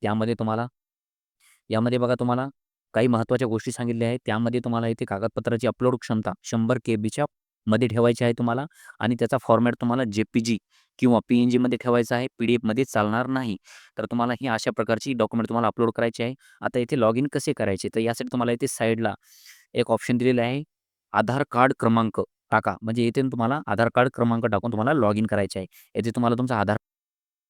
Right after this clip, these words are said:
येथे तुम्हाला तुमचा आधार क्रमांक टाकून घ्यायचा आहे. त्यानंतर तुम्हाला इथे पासवर्डमध्ये, पासवर्ड हा सर्वांसाठी एकाच पद्धतीने बनवलेला आहे. तर तो पासवर्ड कसा आहे, की तुम्ही तुमच्या मोबाईल नंबरचे शेवटचे सहा अंक तुम्हाला इथे व्यवस्थित टाकून घ्यायचे आणि वर येथे आधार नंबर टाकून घ्यायचा आहे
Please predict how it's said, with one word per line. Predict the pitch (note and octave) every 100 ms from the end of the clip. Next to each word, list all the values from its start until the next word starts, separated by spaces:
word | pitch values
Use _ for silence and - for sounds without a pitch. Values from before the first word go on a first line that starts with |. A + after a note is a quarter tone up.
| _ _ _ _ _ _ G#2+
येथे | A#2+
तुम्हाला | C3 B2 C3
तुमचा | B2+ C#3
आधार | A#2 G2+ A2+
क्रमांक | - B2 A#2+
टाकून | B2 A2+ B2
घ्यायचा | A2+ A2+
आहे. | B2+ -
त्यानंतर | A2 A2+ A2+
तुम्हाला | A#2 A2+ A2+
इथे | A2 -
पासवर्डमध्ये, | G2+ - C3+ B2 A#2+ D3 - - - - _
पासवर्ड | G#2 A2+ D3+
हा | B2+ C3+
सर्वांसाठी | - A#2+ B2+ C#3+ C#3 B2 C3+ D#3 - _ _ _ _ -
एकाच | A2+ D3+ -
पद्धतीने | B2+ A#2+ B2 A#2+
बनवलेला | A#2 A#2 A#2 A2+
आहे. | A2+ B2+ -
तर | B2+
तो | D3
पासवर्ड | A#2+ A2+ C3+
कसा | B2+ -
आहे, | A#2+ B2+
की | - B2
तुम्ही | B2 C3 - - - _ _ _ B2
तुमच्या | A#2 C3+
मोबाईल | A#2+ A#2 A#2
नंबरचे | A#2 A2+ - G2 - _ _ _
शेवटचे | - A#2+ A#2+ -
सहा | C3 C#3 B2+
अंक | B2+
तुम्हाला | B2+ B2+ B2
इथे | B2 B2
व्यवस्थित | A#2 - C3
टाकून | G#2+ C3
घ्यायचे | A#2 A#2 D3 C#3+
आणि | G#2+ A2
वर | A2+
येथे | A#2 A2 B2
आधार | G#2 G#2+ A2+
नंबर | A#2
टाकून | A2+ A2+ A#2
घ्यायचा | G#2+ G#2
आहे | C#3+